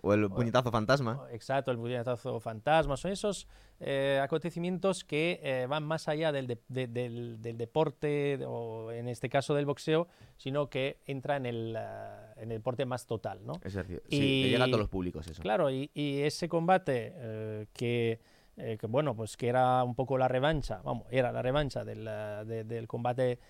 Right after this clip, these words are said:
Speaker 2: que Leonard había perdido unos pocos meses antes,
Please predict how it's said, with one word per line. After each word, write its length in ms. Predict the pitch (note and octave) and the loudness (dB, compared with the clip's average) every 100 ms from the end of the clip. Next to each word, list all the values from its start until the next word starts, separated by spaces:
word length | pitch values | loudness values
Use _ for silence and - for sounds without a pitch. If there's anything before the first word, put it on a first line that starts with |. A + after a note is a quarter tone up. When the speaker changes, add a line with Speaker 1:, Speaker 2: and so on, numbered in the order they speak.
| - _ | -20 _
Speaker 2:
que 520 | - B2 A#2+ A#2+ A#2+ | -2 0 2 2 2
Leonard 320 | B2+ C3+ C3+ C3 | 2 2 2 4
había 220 | C#3 C3 | 2 2
perdido 480 | C3+ C#3+ D3+ B2+ A2 | 0 2 4 4 2
unos 360 | A#2+ B2 A#2+ | -2 -2 -2
pocos 300 | - C3+ B2+ | 0 2 2
meses 320 | C3+ B2+ C#3 D3+ | 0 -2 0 0
antes, 520 | D3+ D#3+ F3 - | 0 0 -2 -6